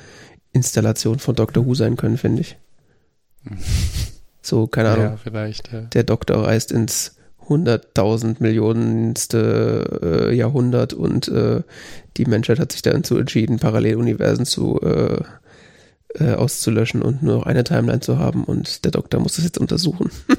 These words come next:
Speaker 2: Hm.
Speaker 1: Sehr lustig. Ja, und, äh, äh, ich hatte auch schon gesehen, es gibt eine zweite Staffel, ist quasi,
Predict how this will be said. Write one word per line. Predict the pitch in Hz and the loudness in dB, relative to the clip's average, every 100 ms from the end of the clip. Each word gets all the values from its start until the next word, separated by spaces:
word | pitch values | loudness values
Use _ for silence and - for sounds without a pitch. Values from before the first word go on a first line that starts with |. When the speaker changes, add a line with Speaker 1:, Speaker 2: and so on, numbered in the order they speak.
| - - - - - | 0 -4 -2 -4 -6
Speaker 2:
Hm. | 117 107 107 107 104 104 110 - - - - - | -4 -2 0 0 -2 -4 -6 -8 -10 -10 -12 -6
Speaker 1:
Sehr | - - | -2 -2
lustig. | 170 - - - - - - _ _ _ _ - - - - - - - - - - - - _ _ | -2 -6 -10 -14 -18 -20 -20 _ _ _ _ -20 -20 -20 -20 -20 -20 -20 -20 -20 -20 -20 -20 _ _
Ja, | 165 202 160 - - | 0 2 2 -2 -4
und, | 151 143 - - | 0 0 -2 -2
äh, | 139 135 131 | 2 2 2
äh, | 131 139 - - - 123 | 0 -6 -8 -6 0 2
ich | 131 | 2
hatte | 147 - | 2 2
auch | |
schon | 143 151 | 2 2
gesehen, | 139 131 135 | 2 2 2
es | - | 0
gibt | 143 - - - | -2 -2 -8 -2
eine | 151 131 | 0 2
zweite | - 123 139 | 2 0 2
Staffel, | - 139 156 | 0 2 2
ist | - 143 - | 0 -2 -2
quasi, | - 131 131 127 127 123 | 0 2 2 2 2 0